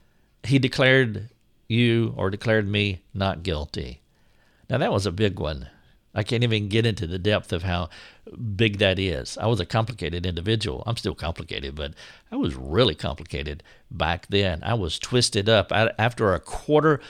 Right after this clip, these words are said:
of a century of, of living in a horrific way, whether it was things that I did or things that were done to me,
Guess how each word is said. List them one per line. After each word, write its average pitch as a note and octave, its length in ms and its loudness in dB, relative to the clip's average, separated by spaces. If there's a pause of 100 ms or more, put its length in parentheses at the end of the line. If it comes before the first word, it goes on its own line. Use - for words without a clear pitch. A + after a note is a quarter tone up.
(380)
of C3 100 4
a B2+ 80 8
century A2+ 600 0
of, D#2 340 -2 (340)
of F#2+ 200 -2
living G#2 560 2 (440)
in A2+ 120 4
a F2+ 60 0
horrific A#2 520 2
way, F#2+ 280 0
whether A2 380 2
it - 120 -2
was G2+ 240 0
things A#2 240 -2
that G#2 120 2
I B2 140 4
did C3 260 2
or F2+ 140 0
things G#2 300 -4
that F#2+ 100 -4
were F#2+ 80 -6
done G#2 220 0
to F2+ 100 -8
me, D2+ 400 -4